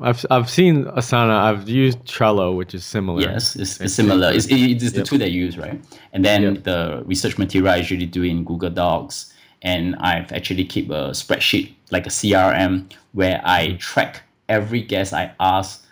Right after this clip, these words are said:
Speaker 2: to come on the show. Even if they reject me, I'll put down second try, third try.
Speaker 1: Yep,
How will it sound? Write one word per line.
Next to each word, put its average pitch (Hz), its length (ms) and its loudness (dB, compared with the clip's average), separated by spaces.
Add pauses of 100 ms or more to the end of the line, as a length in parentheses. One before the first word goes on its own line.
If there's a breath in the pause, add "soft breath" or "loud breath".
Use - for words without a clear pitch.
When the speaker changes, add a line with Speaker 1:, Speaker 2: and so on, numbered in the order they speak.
(120)
Speaker 2:
to - 80 -14
come 95 220 0
on 85 100 -2
the 82 80 -6
show. 82 340 -8
Even 117 300 4
if 95 100 0
they 92 120 0
reject 87 340 -2
me, 95 260 4
I'll 82 200 -4
put 92 180 -4
down 90 180 -2
second 95 320 0
try, 90 220 0
third - 180 -10
try. 82 240 -10 (480)
Speaker 1:
Yep, 110 260 0